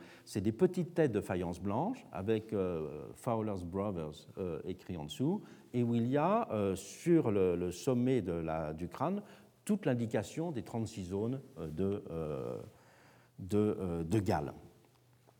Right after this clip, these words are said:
et qui se vendront comme des petites statuettes. Quand on peut pas aller dans une brocante aux États-Unis sans voir des, des, des petites statues de porcelaine de, de Fowler. Et ils vont aussi, euh,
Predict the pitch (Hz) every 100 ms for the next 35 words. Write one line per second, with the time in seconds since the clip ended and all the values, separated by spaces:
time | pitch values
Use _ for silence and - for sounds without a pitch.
0 | - 131 113 131 131 98 104 87 160 -
1 | 110 98 95 90 131 131 92 - 87 -
2 | 135 147 98 92 90 104 95 143 156 135
3 | 101 95 98 113 135 104 95 98 101 90
4 | 95 135 117 87 92 110 92 90 82 80
5 | 76 - - - 92 85 - 92 - 87
6 | 110 90 82 87 - 85 95 85 73 73
7 | - 71 76 80 - 82 73 50 - -
8 | - - - - - - - - - _
9 | _ _ _ _ 151 180 160 160 202 196
10 | 190 - 185 135 - 117 101 95 87